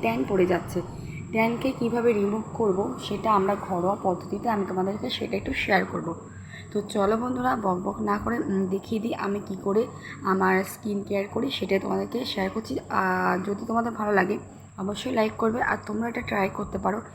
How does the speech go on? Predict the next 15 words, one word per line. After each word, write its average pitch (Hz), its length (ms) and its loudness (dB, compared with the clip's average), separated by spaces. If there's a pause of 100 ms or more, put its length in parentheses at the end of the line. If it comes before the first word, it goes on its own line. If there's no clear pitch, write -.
(240)
এটা 233 240 2
ঘরোয়া 208 420 2
টিপস, 220 360 -2
এটা 208 200 0
ঘরে 196 220 -4
থাকা 220 340 2
দুটি 202 280 -2
উপ-, 208 400 -4
উপাদান 208 360 2
দিয়েই 208 240 2
আমি 202 200 0
তোমাদেরকে 208 500 -2 (480)
অ্যাপ্লাই 220 340 0
করে 254 180 0
দেখাচ্ছি। 185 540 -4